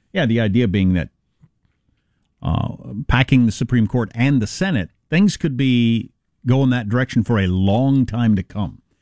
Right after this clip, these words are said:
And do Americans know they're voting for that if they're just voting, you know, for Biden 'cause they're tired of Trump?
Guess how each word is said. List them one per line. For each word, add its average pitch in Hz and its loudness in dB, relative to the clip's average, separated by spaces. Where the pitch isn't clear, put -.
And 107 2
do 117 2
Americans 110 0
know 104 0
they're 95 0
voting 160 0
for 117 -4
that 98 -2
if 127 0
they're 113 2
just 110 -2
voting, 101 2
you 98 2
know, 95 2
for 110 -4
Biden 95 0
'cause 101 0
they're 92 0
tired 87 -2
of 76 -4
Trump? - -4